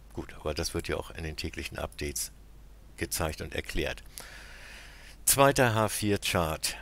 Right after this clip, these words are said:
Auch dort haben wir einen, wenn auch nicht so formschönen, äh, Wolfe-Keil. Dessen fünf hat nicht die obere Keiltrendlinie erreicht, aber wir sehen, dass dieses Hoch deutlich über der drei war und damit war er aktiv.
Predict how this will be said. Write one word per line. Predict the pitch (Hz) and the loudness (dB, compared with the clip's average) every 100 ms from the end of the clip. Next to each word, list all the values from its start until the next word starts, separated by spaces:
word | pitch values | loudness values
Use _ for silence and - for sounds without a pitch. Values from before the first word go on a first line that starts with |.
| - | -4
Auch | 98 - | -4 2
dort | 117 120 - | 4 4 4
haben | 113 110 | 4 2
wir | 104 104 87 | 2 2 4
einen, | 98 98 95 98 - | 2 2 -2 -4 -6
wenn | 87 104 | -2 0
auch | 95 92 - | 0 -4 -4
nicht | 101 - | -4 -2
so | 92 | -2
formschönen, | - - 110 107 - - 95 95 95 95 - | 0 0 0 0 -2 0 2 0 0 -4 -4
äh, | 92 90 90 90 | 0 0 -2 -6
Wolfe-Keil. | - 107 110 110 - 107 110 113 - - | -2 0 0 -4 0 2 2 0 -4 0
Dessen | 90 98 92 | 0 0 -6
fünf | - 107 120 - | -2 -2 -2 -2
hat | 101 | -2
nicht | 104 104 - | -2 -6 -6
die | 85 | -4
obere | 101 98 90 | -2 0 -2
Keiltrendlinie | 87 98 104 - 113 107 113 117 | 0 2 0 0 -4 -2 -2 0
erreicht, | 117 113 120 143 - - - - - - | 0 2 2 0 -6 -14 -14 -14 -16 -4
aber | 87 87 92 107 - | 2 2 4 2 2
wir | 85 80 | -2 -4
sehen, | 80 87 95 | 0 -2 0
dass | 82 - | -4 -4
dieses | 87 78 78 - | -6 -6 -6 -4
Hoch | 82 92 - - - - | -4 -4 -6 -20 -20 -14
deutlich | - 82 - 80 | -4 -2 -2 -6
über | - 85 | -4 -2
der | 78 | -2
drei | - 76 80 85 | -2 -2 -2 0
war | 90 | -2
und | - 80 | -2 -4
damit | 80 80 | -4 -2
war | 80 80 | 0 2
er | 78 - | 2 -2
aktiv. | - - 113 120 | -4 -4 -2 -2